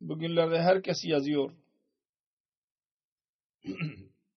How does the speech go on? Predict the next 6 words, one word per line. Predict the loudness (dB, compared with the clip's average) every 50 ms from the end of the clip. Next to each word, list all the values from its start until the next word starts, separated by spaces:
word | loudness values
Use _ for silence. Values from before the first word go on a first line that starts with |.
| _ _ _ _ _ _ _ _ _
Özellikle | -12 -2 -2 0 0 0 -2 -2 0 2 4 4 4 2 -2 -4
zikir | -6 -6 -2 -2 -2 0 4 2 2 2 2 -4
şu | -6 -2 -2
bakımdan | -2 -2 -2 -6 -2 0 0 0
oldu | 0 0 0 0 0 0 -4 -4
ki | -2 -4 -6 -6 -6